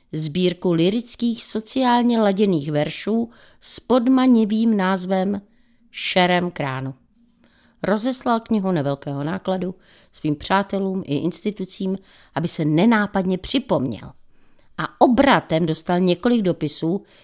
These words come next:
které ho vyzývali, aby si pozorně prohlédl obálku svého díla. A on ke svému zděšení shledal,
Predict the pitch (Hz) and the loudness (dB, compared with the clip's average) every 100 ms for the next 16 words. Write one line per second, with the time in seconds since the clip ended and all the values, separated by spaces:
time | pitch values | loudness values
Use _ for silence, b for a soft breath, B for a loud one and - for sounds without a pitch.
0 | b _ - 180 196 156 156 135 160 156 | b _ 2 2 4 2 0 0 -2 0
1 | 151 170 196 b b - 170 175 - - | 2 0 -2 b b -4 -2 0 -2 -4
2 | - 277 240 247 262 247 254 247 220 185 | 2 2 4 4 2 4 2 2 0 2
3 | 185 208 202 202 - - 202 190 180 147 | 4 4 4 2 0 2 4 6 6 6
4 | 139 - 127 - 160 147 143 151 165 165 | 2 -4 -10 -8 -4 -2 -2 -4 -6 -8
5 | 95 55 - _ _ _ _ b b b | -8 -10 -16 _ _ _ _ b b b
6 | b - 160 - 220 226 214 214 214 185 | b -2 0 2 2 0 -4 0 0 0
7 | 151 165 - 208 214 - 165 147 156 220 | -2 -6 -4 -4 -6 -4 -2 -2 -2 -4